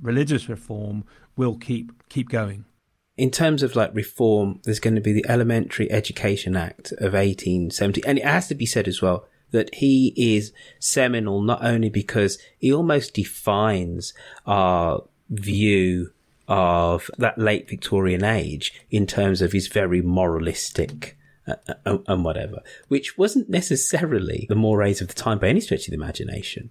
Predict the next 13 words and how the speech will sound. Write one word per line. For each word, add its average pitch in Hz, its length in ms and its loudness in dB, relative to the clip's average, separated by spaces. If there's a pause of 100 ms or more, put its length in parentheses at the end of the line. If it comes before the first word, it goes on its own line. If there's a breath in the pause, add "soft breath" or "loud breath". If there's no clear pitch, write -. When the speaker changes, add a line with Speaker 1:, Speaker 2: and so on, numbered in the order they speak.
(100)
Speaker 2:
You 90 120 -2
know, 80 180 0 (100)
Queen 117 220 2
Victoria 98 540 0
was 87 140 -2
famously 92 480 0
having, 87 360 0 (200)
uh, 104 120 -2
having 95 300 -4
loud 95 260 0
sex - 380 -4
with, 90 160 0
with, 90 160 -2